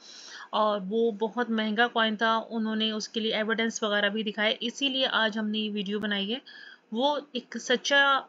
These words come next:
वो था उनके पास जो coin मौजूद था, मतलब वो इतनी ही मालियत का था, तकरीबन डेढ़ लाख रुपए तक का वो coin मौजूद था।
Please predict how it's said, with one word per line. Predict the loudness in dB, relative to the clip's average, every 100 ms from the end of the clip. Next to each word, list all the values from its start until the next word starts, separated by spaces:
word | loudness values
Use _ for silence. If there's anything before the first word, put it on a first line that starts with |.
| -4
वो | -2
था | 2 2 2
उनके | 2 0
पास | 0 -2
जो | -2 -2
coin | -2 -2
मौजूद | -2 -4 -6
था, | -4
मतलब | -4 -2 -6 _ -18 -4
वो | 0
इतनी | 0 2 2
ही | 4
मालियत | 4 2 0
का | -2
था, | -2 0 0 -2 -20 -20 -18 -18 -10 0
तकरीबन | 2 4 4 2 4
डेढ़ | 6 6
लाख | 6 4
रुपए | 2 -2
तक | -4 -4
का | -2
वो | 0 -2 -4 0
coin | 2 2
मौजूद | -2 -4 -8
था। | -6 -8